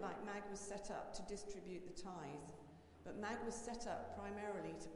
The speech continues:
pray for mission workers. So I'm wondering if we could have that altered in due course. Yeah. And my last question is in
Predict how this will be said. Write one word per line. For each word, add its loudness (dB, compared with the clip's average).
pray 0
for -2
mission -2
workers. -4
So -4
I'm 0
wondering 2
if -2
we -2
could -6
have -6
that 0
altered -2
in -2
due -4
course. -6
Yeah. -10
And 4
my -4
last -2
question -6
is -2
in -4